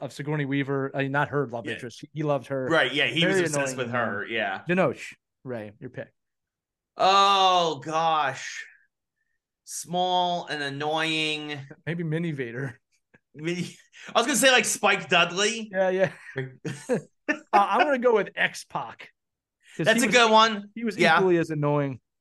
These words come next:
Speaker 2: Absolutely,
Speaker 1: X-Pac!
Speaker 2: yeah. Yeah, after, after a while, yeah, all the Bronco Busters
Speaker 1: Okay.
Speaker 2: had enough.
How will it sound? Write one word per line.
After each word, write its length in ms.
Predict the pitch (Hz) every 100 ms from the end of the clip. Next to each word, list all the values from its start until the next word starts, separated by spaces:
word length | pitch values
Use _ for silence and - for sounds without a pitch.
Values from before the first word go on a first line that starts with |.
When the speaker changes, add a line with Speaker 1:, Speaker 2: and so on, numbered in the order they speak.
| _ _
Speaker 2:
Absolutely, 760 | 156 160 131 156 330 - 123 113
Speaker 1:
X-Pac! 80 | 370
Speaker 2:
yeah. 180 | - 359 339 - - - _ _ _ -
Yeah, 160 | 131 110
after, 400 | 143 135 180 180
after 380 | 175 175 180 180
a 60 |
while, 400 | 170 165 160 156
yeah, 160 | 156 151
all 140 | 151
the 60 | 151
Bronco 440 | 135 147 147 147
Busters 680 | 135 135 127 135 127 120 120 _ 147
Speaker 1:
Okay. 180 | - 127
Speaker 2:
had 100 | 131
enough. 400 | 131 127 120